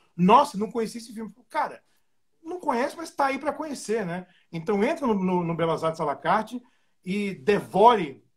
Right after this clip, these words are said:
Apocalipse Now, Final Cut, e devore o que vocês puderem devorar também, porque tá lá, tá lá. Não vai, não vai ter o,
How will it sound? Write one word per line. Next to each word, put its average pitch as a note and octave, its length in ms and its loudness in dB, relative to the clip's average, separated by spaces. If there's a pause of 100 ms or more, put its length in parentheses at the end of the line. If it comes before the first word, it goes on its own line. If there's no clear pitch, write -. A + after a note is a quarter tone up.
(120)
Apocalipse E3+ 640 -12
Now, D#3 240 -4
Final D3+ 240 -6
Cut, - 320 -6 (220)
e C#4 60 -12
devore A#3+ 440 4
o G3 40 -8
que C#3+ 80 -2
vocês G3+ 180 -6
puderem G3+ 260 -8
devorar F#3 420 -6
também, D#3 240 -12
porque D3+ 240 -16 (140)
tá A3+ 140 4
lá, D#3 420 -2 (540)
tá G#3+ 160 0
lá. C#3 340 -8
Não C#3 180 -20
vai, F#3 180 -6
não F3 140 -8
vai F3 180 -6
ter G3 180 -4
o, G#3 180 0